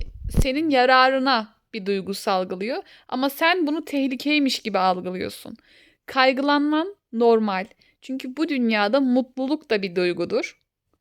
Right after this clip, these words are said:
Neşe de, coşkunluk da bir duygudur. Hüzün, keder, kaygı, bunlar da bir duygudur.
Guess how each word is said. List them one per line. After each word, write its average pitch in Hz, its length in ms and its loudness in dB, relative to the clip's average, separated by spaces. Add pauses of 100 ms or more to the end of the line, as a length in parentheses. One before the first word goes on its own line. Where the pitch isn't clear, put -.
(120)
Neşe 220 460 2
de, 185 300 4
coşkunluk 202 720 0
da 240 120 0
bir 190 120 -4
duygudur. 175 580 -4 (500)
Hüzün, 220 500 0 (400)
keder, 220 640 2 (300)
kaygı, 214 680 2 (160)
bunlar 240 380 2
da 233 100 2
bir 190 140 -4
duygudur. 175 520 -4